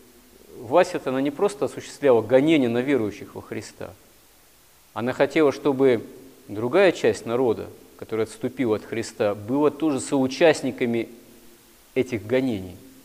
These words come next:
соучастниками в этих великих жестокостях и такой совершенно антихристовой беспощадности.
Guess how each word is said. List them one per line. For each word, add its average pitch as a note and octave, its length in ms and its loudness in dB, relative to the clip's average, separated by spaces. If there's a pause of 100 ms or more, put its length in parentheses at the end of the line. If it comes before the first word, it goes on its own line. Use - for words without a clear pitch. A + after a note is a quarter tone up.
(600)
соучастниками A#2+ 1000 0 (380)
в A2+ 80 -4
этих B2 260 -6
великих C3 420 -2
жестокостях B2 1000 -2 (540)
и - 60 -14
такой A#2 240 -4
совершенно B2 440 -4
антихристовой B2 840 -4
беспощадности. A2+ 1080 -4